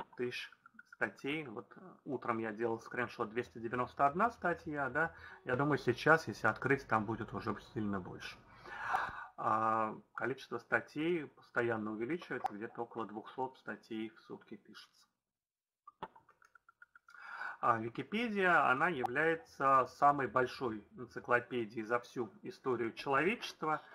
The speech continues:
А, вот, э, вот суммарно на всех языках, вот больше за всё человече-, э, никто в мире не написал, пятьдесят три миллиона статей.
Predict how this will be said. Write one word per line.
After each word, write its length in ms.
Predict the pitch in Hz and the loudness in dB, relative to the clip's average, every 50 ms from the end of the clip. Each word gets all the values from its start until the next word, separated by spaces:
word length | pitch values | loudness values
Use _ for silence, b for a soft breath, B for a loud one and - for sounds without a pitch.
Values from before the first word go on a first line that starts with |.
| B B B B B B B B B - | B B B B B B B B B -4
А, 1040 | - 135 120 117 117 120 117 117 117 117 120 120 117 117 117 113 113 117 113 113 | 0 4 4 6 6 6 6 6 6 6 6 6 6 6 4 4 2 0 -2 -2
вот, 260 | 113 165 165 - - - _ _ - | -2 -2 -4 -4 -6 -10 _ _ -20
э, 1500 | 214 - - - - - - - - - - - - - 143 143 143 143 - 92 90 - - 143 139 131 127 123 120 101 - _ _ - - - - - - | -18 -18 -18 -18 -18 -18 -18 -18 -16 -14 -14 -14 -12 -12 -12 -12 -12 -12 -10 -10 -10 -10 -8 -8 -6 -6 -6 -6 -8 -10 -14 _ _ -16 -16 -16 -16 -6 -4
вот 160 | 123 123 - | -4 -2 -2
суммарно 560 | - - 139 131 143 160 196 208 196 185 156 | -2 -2 0 6 10 10 10 10 8 6 4
на 120 | 139 127 120 | 4 4 2
всех 320 | - - 135 123 - - | 2 -2 -6 -8 -6 -6
языках, 640 | 127 117 107 123 123 - - 156 175 202 208 - - | -6 -6 -4 -4 -4 4 10 12 12 12 12 10 4
вот 300 | 120 - - - - - - - - - - - - 135 135 131 | -6 -6 -6 -10 -18 -18 -18 -20 -20 -18 -16 -16 -14 -14 -12 -2
больше 380 | 131 139 143 165 165 - - 120 | 2 4 4 4 2 0 0 0
за 120 | 113 117 110 | 0 0 0
всё 140 | - - 120 | 0 -2 -4
человече-, 480 | - - 123 117 127 143 - - - | 0 4 6 6 6 6 2 -2 -2
э, 300 | - - 123 123 117 113 | 2 4 4 6 6 4
никто 300 | 117 117 117 - - 135 | 2 2 0 2 2 4
в 80 | 127 113 | 4 6
мире 260 | 117 127 131 135 120 | 4 4 4 4 2
не 140 | 113 113 117 | 2 2 0
написал, 380 | 110 104 - - - 175 180 | 0 -2 -2 2 4 4 4
пятьдесят 400 | 180 - 110 - - 139 131 - | 4 0 -6 0 2 2 2 2
три 260 | - - - 143 147 B B B B B B B B B B | 0 -2 -4 -4 -4 B B B B B B B B B B
миллиона 760 | - 117 113 113 113 117 117 120 123 123 120 120 117 117 - - - | 0 2 4 6 6 8 8 8 8 8 8 6 4 2 -4 -12 -16
статей. 600 | - - - - 117 110 - - 110 104 98 95 | -16 -4 0 2 2 2 2 -2 -4 -4 -4 -4